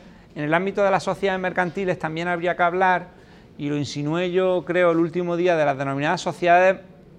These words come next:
mutualistas. Esas también las veremos el año que viene al estudiar derecho de sociedades mercantiles, las veremos muy poquito, porque no se puede estudiar todo. Las sociedades mutualistas no son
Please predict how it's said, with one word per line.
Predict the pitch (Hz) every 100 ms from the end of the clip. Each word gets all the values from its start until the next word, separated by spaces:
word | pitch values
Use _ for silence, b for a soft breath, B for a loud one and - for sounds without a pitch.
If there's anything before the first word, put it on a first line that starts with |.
| - - -
mutualistas. | 151 160 170 156 156 214 - - 123 107 - -
Esas | 165 214
también | 214 208 202
las | 185
veremos | 180 185 185
el | 180
año | 180 175
que |
viene | 175 175
al | 165
estudiar | 147 160 165 151
derecho | 151 147 147
de |
sociedades | 143 131 151 151
mercantiles, | 143 139 127 139 127
las | 113
veremos | 131 170 175 - b b -
muy | - 131
poquito, | 131 127 156 131 135 -
porque | - 113
no | 117
se | 131
puede | 139
estudiar | - 127 104
todo. | 131 123 98 B B B B
Las | 160 139
sociedades | 147 175 214 202
mutualistas | 208 208 208 208 226 - 202 185 - - - - b b b b
no | 165 202
son | - 214 175 135